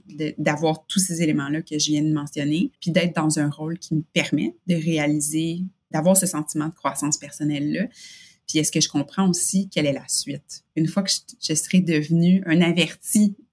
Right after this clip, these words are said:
<laughs> sans, pour pas dire un expert dans mon rôle, une fois que j'aurai maîtrisé ces fonctions-là, quelles sont les opportunités après ? Puis c'est l'une des raisons qui, en fait, c'est la raison la plus fréquemment citée quand on demande, tout sondage confondu,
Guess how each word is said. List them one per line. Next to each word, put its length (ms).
<laughs> 320
sans, 320
pour 160
pas 160
dire 320
un 60
expert 480
dans 180
mon 200
rôle, 420
une 140
fois 120
que 60
j'aurai 320
maîtrisé 880
ces 180
fonctions-là, 600
quelles 220
sont 100
les 160
opportunités 680
après ? 280
Puis 320
c'est 180
l'une 180
des 100
raisons 540
qui, 320
en 80
fait, 120
c'est 120
la 220
raison 240
la 120
plus 140
fréquemment 460
citée 360
quand 220
on 40
demande, 520
tout 80
sondage 640
confondu, 680